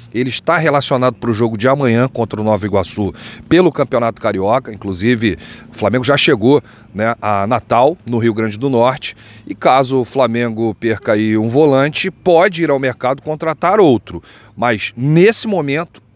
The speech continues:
a informação que nós temos aqui, direto de Orlando, nos Estados Unidos, junto com a delegação rubro-negra, é que essa informação não procede, Mauro.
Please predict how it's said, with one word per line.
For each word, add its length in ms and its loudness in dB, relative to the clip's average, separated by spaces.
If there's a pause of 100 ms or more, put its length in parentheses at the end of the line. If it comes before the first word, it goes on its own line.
a 60 -2
informação 600 -2
que 120 -6
nós 360 2
temos 380 0
aqui, 440 -2
direto 540 0
de 100 -4
Orlando, 420 0
nos 120 -8
Estados 340 -2
Unidos, 420 -2 (360)
junto 320 -6
com 160 -2
a 60 2
delegação 520 0
rubro-negra, 580 2 (340)
é 100 -4
que 200 0
essa 220 0
informação 580 0
não 260 0
procede, 560 0
Mauro. 320 -2